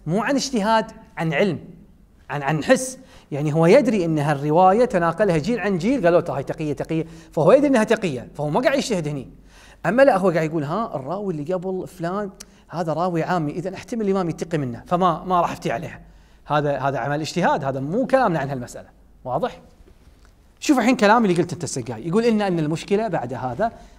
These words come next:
تبقى في أنه كيف نحرز إعراض المتقدمين عن الرواية بعد أن كان، أن كانت كلمات كثير منهم ليست بأيدينا". هذا في إشكال سيال في إعراض المشهور. سيد الخوي يقول هالكلام، يقول: "الحين افرض الحين المشهور،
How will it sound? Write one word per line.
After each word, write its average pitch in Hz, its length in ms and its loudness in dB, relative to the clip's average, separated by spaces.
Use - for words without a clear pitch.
تبقى 190 440 0
في 151 180 -6
أنه 160 300 -4
كيف 294 360 -4
نحرز 247 460 -4
إعراض 208 340 -2
المتقدمين 185 720 -4
عن 170 140 -4
الرواية 156 460 -2
بعد 160 220 2
أن 151 160 -4
كان، 160 320 -4
أن 156 100 -6
كانت 196 340 0
كلمات 156 540 -2
كثير 262 480 2
منهم 208 260 2
ليست 240 280 0
بأيدينا". 139 360 0
هذا 262 120 4
في 226 140 -4
إشكال 233 300 -2
سيال 208 360 -2
في 196 200 -6
إعراض 175 240 -2
المشهور. 135 380 -8
سيد 262 300 0
الخوي 233 280 0
يقول 180 160 2
هالكلام، 139 420 -2
يقول: 170 160 -2
"الحين 196 160 -4
افرض 233 220 -4
الحين 240 240 -4
المشهور، 208 440 -2